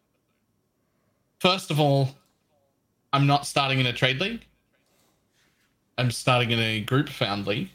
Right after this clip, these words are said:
with my own chat. There's about a hundred of us,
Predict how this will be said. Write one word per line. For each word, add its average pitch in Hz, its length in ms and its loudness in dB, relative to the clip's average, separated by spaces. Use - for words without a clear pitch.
with - 200 -4
my 110 180 2
own 113 140 0
chat. 113 340 -4
There's 113 140 -4
about 110 240 0
a 107 40 0
hundred 110 360 0
of 104 120 0
us, - 460 -10